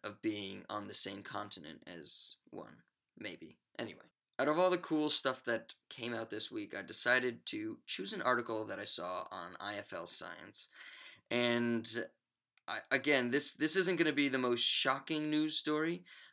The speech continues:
but coming off of the heels of the Deep Sea Horizon news report that we just did, and the topic of benthic or bottom-dwelling ecosystems, uh, and their degradation,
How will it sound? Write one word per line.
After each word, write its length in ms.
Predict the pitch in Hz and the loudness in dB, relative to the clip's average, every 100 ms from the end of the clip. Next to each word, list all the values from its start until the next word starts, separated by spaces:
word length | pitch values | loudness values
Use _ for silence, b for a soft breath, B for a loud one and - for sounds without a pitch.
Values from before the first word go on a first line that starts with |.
| B | B
but 320 | 180 117 - - | 4 4 2 -10
coming 280 | - 196 180 | -6 0 2
off 300 | 131 123 - - | 6 4 2 -6
of 120 | 113 | -2
the 60 | 113 | -2
heels 440 | - 131 117 107 | 0 0 2 0
of 180 | - 110 | -4 -4
the 80 | 107 | -4
Deep 240 | 117 117 | -4 -2
Sea 140 | - 113 | 2 0
Horizon 800 | 117 117 117 143 120 107 98 101 - | 2 2 4 4 2 -4 -8 -12 -10
news 360 | 107 101 95 | -10 -8 -10
report 400 | 95 98 95 98 | -12 -10 -10 -8
that 120 | 98 - | -10 -10
we 80 | |
just 300 | 98 87 - | -8 -8 -8
did, 320 | 92 92 87 - B B B B | -8 -10 -10 -16 B B B B
and 480 | 117 113 110 107 98 - - | -2 0 0 -4 -8 -8 -4
the 100 | 110 | -4
topic 540 | - 120 113 107 - | 2 2 2 -2 -2
of 400 | 110 104 101 98 - | -2 -2 -4 -8 -2
benthic 420 | 113 113 113 117 | -2 0 -2 0
or 140 | 113 104 | -2 -2
bottom-dwelling 760 | 107 104 107 107 107 104 101 110 | -2 -2 -2 -4 -4 -4 -8 -10
ecosystems, 800 | 104 110 - 98 101 98 95 - B B B B | -8 -4 -2 -4 -6 -8 -8 -10 B B B B
uh, 220 | 107 101 95 104 | -4 -2 -2 -4
and 220 | 101 101 | -4 -4
their 160 | 104 98 | -4 -2
degradation, 920 | 110 104 101 - 113 113 98 92 | 0 -2 -2 2 4 4 0 -6